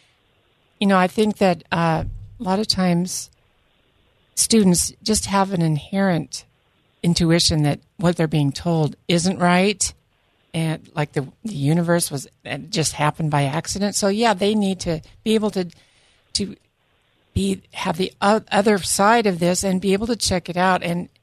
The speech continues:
be investigators on their own, and that's what you're teaching them. I think that's so great. Uh, so what are the alternatives in the,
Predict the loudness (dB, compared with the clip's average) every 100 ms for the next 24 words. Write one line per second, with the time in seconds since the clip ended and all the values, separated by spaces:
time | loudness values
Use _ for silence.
0 | _ _ _ _ _ _ 4 4 6 4
1 | 2 -2 0 0 0 0 2 4 4 4
2 | 2 2 0 -2 -6 -4 -6 -8 -8 -2
3 | -2 0 -2 -4 -10 -14 -18 -10 -2 2
4 | 2 0 -2 -4 -6 _ _ _ _ _
5 | _ _ _ -16 -14 -10 -2 -2 -2 -10
6 | _ _ _ _ _ _ 2 4 6 8
7 | 6 4 2 4 4 4 2 0 -6 -10
8 | -10 _ _ _ _ _ _ _ _ 0
9 | 2 2 0